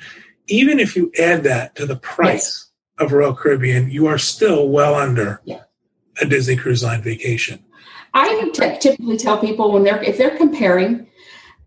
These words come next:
Speaker 2: I typically tell them, you know, you should assume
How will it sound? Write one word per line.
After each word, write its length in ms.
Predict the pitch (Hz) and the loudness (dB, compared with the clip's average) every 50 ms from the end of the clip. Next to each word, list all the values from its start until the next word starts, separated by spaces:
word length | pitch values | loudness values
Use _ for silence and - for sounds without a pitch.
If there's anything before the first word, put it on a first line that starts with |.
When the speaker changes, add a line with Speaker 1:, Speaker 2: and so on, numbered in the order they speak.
| _ | _
Speaker 2:
I 120 | - 240 240 | 0 0 0
typically 440 | 240 - 302 311 330 320 320 311 - | 2 0 0 2 2 4 4 4 4
tell 280 | - 254 220 214 220 | 4 4 2 4 4
them, 200 | 220 226 226 - | 4 2 2 2
you 80 | - 247 | 2 4
know, 160 | 233 226 226 | 4 4 2
you 280 | - - - 240 247 247 | 0 0 0 0 0 0
should 280 | - - - 302 311 370 | -2 -2 0 2 2 2
assume 760 | 359 349 - - - 233 220 214 214 214 220 226 226 - | 2 0 0 0 0 0 0 0 0 0 -2 -2 -4 -6